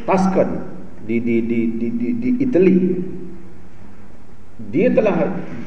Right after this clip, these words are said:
dihukum oleh gereja dan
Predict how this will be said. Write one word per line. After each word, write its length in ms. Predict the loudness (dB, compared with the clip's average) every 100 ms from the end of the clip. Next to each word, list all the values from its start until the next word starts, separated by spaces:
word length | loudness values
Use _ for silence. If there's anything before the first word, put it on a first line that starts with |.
| -2
dihukum 800 | 2 2 2 4 4 4 0 -4 -6 -8 -8 -8 -4 0
oleh 140 | 2
gereja 400 | 4 2 4 2 -2 -6 -8 -8 -8 -8 -8 -8 -8 -8 0
dan 240 | 4 4